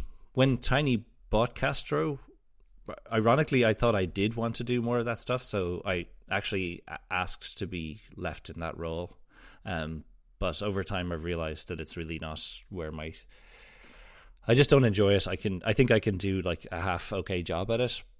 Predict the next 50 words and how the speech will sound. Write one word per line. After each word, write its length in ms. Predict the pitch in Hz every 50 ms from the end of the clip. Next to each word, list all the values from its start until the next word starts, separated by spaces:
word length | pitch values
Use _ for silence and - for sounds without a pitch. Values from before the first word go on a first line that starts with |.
| - - -
I 60 | -
d-, 100 | - - - _ -
I 40 | 95
don't 140 | 110 104
think 140 | 95 92 87
I 80 | 92 90
messed 480 | 87 92 90 92 - - - - _ -
too 120 | - 98
much 200 | 87 85 80 -
up 160 | 87 87 -
along 280 | - 90 85 85 85 85
the 40 | 80
way, 200 | 87 87 90 92
but 160 | 85 87 80
it's 120 | 80 -
just 220 | - - - - -
not, 240 | 85 82 73 71 - - - - - _ _ - - _ - -
it, 120 | 120 110 -
it 140 | 139 123 131
all 100 | 131 120
feels 320 | - - 113 104 90 -
like 380 | 95 80 80 - - - - - _ _ - _ _ _ _ -
it's 160 | - 104 -
stuff 220 | - - 101 -
I 80 | 101 87
have 120 | 90 90
to 60 | - 90
get 160 | 87 92 87
out 100 | 90 85
of 60 | 85
the 80 | 85 85
way 160 | 85 85 87
so 120 | - - 85
that 120 | 85 78
I 60 | -
can 80 | 80 87
get 120 | 87 80 -
back 180 | - 73 73 -
into 140 | 82 -
Xcode. 380 | - 76 - - - 87 87 90 92 - _ - - - - - - - - - - -
But, 260 | - 110 98 90 - -
and 140 | 135 123 123
maybe 180 | 131 139 143 131
it 40 | 123
was 140 | 117 113 107
also 440 | 113 110 - - 110 101 95 92 90
with 360 | 87 87 92 98 95 - -
Tiny 380 | - 98 92 92 92 90 85 82
more 220 | - 92 87 85 85
about 240 | 82 85 82 80